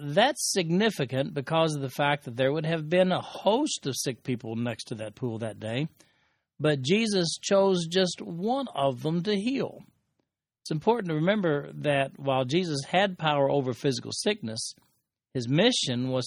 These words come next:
to redeem mankind from spiritual sickness by his death on the cross. These miracles of healing were necessary to establish his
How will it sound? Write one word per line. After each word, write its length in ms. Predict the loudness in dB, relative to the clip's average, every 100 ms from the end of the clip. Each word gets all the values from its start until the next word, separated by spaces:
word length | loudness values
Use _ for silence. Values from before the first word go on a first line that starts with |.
| -4
to 80 | -2
redeem 340 | 0 0 2
mankind 560 | 0 -2 -2 -2 -2 -2
from 180 | -4 -4
spiritual 600 | -6 2 4 4 0 -6
sickness 440 | -4 -4 -4 -4
by 200 | 0 2
his 120 | 2
death 240 | 0 0 0
on 100 | -6
the 80 |
cross. 400 | -4 -2 -2 -4 -10 -12 _ _ _ _ _ _ _ _ _
These 340 | 2 4 6 6
miracles 480 | 6 6 4 -2
of 100 | -2
healing 400 | -2 -2 0 0
were 100 | 2
necessary 640 | 2 0 -2 -4 0 2 2
to 100 | -2
establish 480 | -2 -2 0 -2 -6 -10
his 380 | -6 0 0 -2